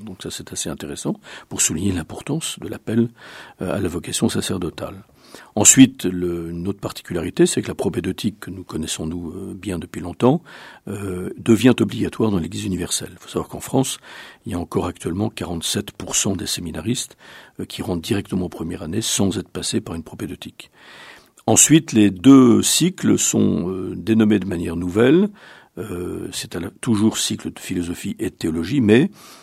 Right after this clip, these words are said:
cycle de philosophie et de formation du disciple, pour insister que la for-,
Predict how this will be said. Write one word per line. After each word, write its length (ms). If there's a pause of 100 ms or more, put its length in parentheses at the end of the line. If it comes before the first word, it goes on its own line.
cycle 280
de 80
philosophie 420
et 60
de 80
formation 480
du 100
disciple, 480 (460)
pour 160
insister 360
que 100
la 40
for-, 160